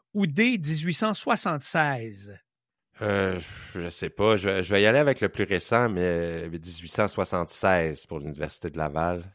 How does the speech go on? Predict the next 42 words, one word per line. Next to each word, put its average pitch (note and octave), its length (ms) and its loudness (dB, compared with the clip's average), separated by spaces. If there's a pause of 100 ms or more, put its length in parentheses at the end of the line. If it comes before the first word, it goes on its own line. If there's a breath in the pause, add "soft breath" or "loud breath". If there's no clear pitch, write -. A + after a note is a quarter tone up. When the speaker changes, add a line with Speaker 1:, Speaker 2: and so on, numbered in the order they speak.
(160)
Speaker 2:
C'est D#2 100 -14
pas E2 120 -4
ça ? A2+ 140 -2
Speaker 1:
T'étais, G3 260 -4 (160)
non, G3 160 0
t'étais F#3 220 -2
pas E3+ 120 0
loin, F3+ 220 -2
mais E3+ 160 -2
c'est D3+ 320 -2
Speaker 2:
C'était A2 240 0
Laval, F#2 80 0
Speaker 1:
dix-huit F2+ 140 4
cent G2 120 4
cinquante-deux. C#3 400 0 (120)
Speaker 2:
dernier. C#3 60 -6 (420 loud breath)
Speaker 1:
L'Université D3+ 400 4
Speaker 2:
J'ai A#2+ 40 8
pas A2+ 80 8
assez D3 100 4
Speaker 1:
Laval, F3 180 6
Speaker 2:
proche, A2 140 4
je G2 100 -4
te F#2 40 0
dis F#2 100 -6
Speaker 1:
ouais, F#2+ 40 2
Speaker 2:
cinquante-deux. G2 560 2 (260 loud breath)
Speaker 1:
elle B2+ 160 -2
a C3 40 0
été, C#3+ 360 2
l'Université D#3+ 500 0
Laval E3+ 440 6
a C#3+ 100 4
été, D3 440 2
euh, B2+ 60 -2 (120)
à B2 80 0
Québec, D3+ 480 2
euh, C#3 160 2
a C3 60 -2
été C3 200 -2
créée D3 460 0
en D3+ 220 4